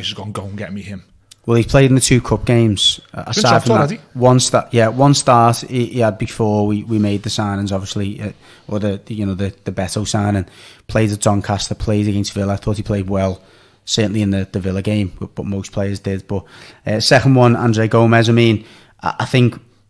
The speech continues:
Speaker 1: Absence
Speaker 2: for
Speaker 1: makes
Speaker 2: me
Speaker 1: the heart grow fonder, doesn't
Speaker 2: Yeah,
Speaker 1: it?
Speaker 2: of course. And, and I think from my point of view, as, as you've said already, Millsy, and I agree with you, I think James Garner is the answer.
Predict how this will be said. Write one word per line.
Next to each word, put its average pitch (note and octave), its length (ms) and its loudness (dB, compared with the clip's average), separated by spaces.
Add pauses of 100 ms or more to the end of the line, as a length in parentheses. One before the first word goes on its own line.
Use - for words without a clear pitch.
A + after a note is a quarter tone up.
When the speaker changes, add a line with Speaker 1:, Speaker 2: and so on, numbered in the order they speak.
Speaker 1:
Absence A#2+ 340 0
Speaker 2:
for B2 60 2
Speaker 1:
makes B2 100 6
Speaker 2:
me A#2 60 4
Speaker 1:
the A2+ 60 2
heart A2+ 160 2
grow G#2+ 120 -2
fonder, G2 300 -8
doesn't C#3 180 2
Speaker 2:
Yeah, C#3+ 140 8
Speaker 1:
it? - 80 8
Speaker 2:
of - 40 -10
course. A#2+ 340 4
And, B2 100 2
and B2 160 2
I A#2 160 2
think B2 260 2
from B2 160 2
my G#2 160 2
point A2 240 -2
of A2+ 80 -2
view, A2 80 0
as, G#2 160 -2
as G#2+ 240 -6
you've G#2 160 -2
said G#2+ 260 -2
already, G2 320 -2
Millsy, G2+ 280 -2
and G2 100 -2
I G2 60 -4
agree F#2+ 240 -6
with G2 120 -4
you, G#2 80 -2
I G2 40 -4
think G#2 220 -4
James G2+ 280 -4
Garner F#2+ 320 -4
is F#2+ 160 -8
the G#2 100 -4
answer. G2 360 -4